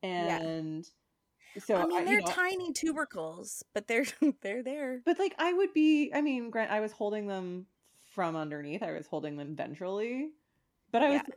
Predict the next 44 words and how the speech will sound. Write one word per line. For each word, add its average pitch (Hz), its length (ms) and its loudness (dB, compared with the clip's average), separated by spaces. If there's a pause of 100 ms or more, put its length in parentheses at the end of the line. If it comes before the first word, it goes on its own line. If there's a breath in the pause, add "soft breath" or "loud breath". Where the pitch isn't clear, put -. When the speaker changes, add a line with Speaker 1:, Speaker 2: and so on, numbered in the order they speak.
Speaker 2:
in, 320 420 4
I 226 40 2
Speaker 1:
And - 20 4
Speaker 2:
was 285 100 2
Speaker 1:
you 320 80 -2
were 370 60 -2
Speaker 2:
holding 320 320 4
them 233 80 2
Speaker 1:
probably 220 80 0
Speaker 2:
up 277 200 2
for, 214 120 0
like, 202 240 2
hours 180 460 2
at 180 100 0
a 185 40 0
time, 190 320 -2
looking 269 600 6
at 233 260 4
their 202 120 4
<laughs> - 0 -
backs. 254 400 4 (1200 loud breath)
Speaker 1:
Were 285 140 0
you 285 160 -2
focused 285 580 0
on 285 140 2
their 277 140 2
dorsal 294 440 -2
fin, 196 280 -4
though? 185 180 -10
Speaker 2:
No, 240 320 6
I 240 100 6
was 226 140 2
very 208 280 2
much 208 240 2
focused 190 340 0
on 170 120 2
their 147 120 -2
breathing - 420 -10 (140)
and 196 180 4
also 190 340 4 (140)
being 180 380 2
very 175 200 4
Speaker 1:
Exactly. 165 60 0
Speaker 2:
cold. - 440 -2